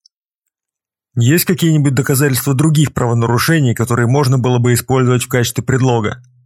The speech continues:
«Никаких». «Имеет ли лицо, о котором идёт речь, судимость?»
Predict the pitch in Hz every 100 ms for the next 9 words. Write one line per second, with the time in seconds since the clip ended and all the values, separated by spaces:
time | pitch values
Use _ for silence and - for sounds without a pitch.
0 | _ _ _ _ _ _ _ _ _ _
1 | 120 131 139 139 123 101 - _ _ _
2 | _ _ _ _ _ _ _ _ - 127
3 | 131 147 147 127 113 110 117 - 170 143
4 | - 120 120 117 113 113 117 139 - -
5 | - 127 110 117 101 -